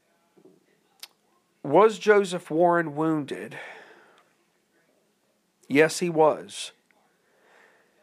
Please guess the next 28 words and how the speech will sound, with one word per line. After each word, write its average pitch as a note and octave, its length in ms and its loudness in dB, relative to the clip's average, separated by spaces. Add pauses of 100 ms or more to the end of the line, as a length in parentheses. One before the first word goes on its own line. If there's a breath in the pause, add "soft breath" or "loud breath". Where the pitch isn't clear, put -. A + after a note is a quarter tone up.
(400 soft breath)
Did F#3 180 4
he G#3+ 100 -6
purposely G3 560 0
stay F3 340 0
behind D#3+ 500 -2
to D#3 120 -8
ensure D#3 360 0
that D3+ 180 -2
every D#3+ 300 0
other D3+ 160 -2
Patriot D3+ 560 -6
soldier C3+ 440 -2
had B2+ 160 -6
made B2 220 -6
it - 100 -18
to B2 80 -12
safety? C3 640 -6
Yes. - 580 -6 (1500 loud breath)
Would D#3 220 0
he F3 160 -6
be F3 220 -2
the D#3 120 -2
last D3+ 380 -2
man D3+ 320 -4
to D3+ 100 -4
leave D3 360 -6
the D3 80 -2
redoubt? C#3+ 800 -8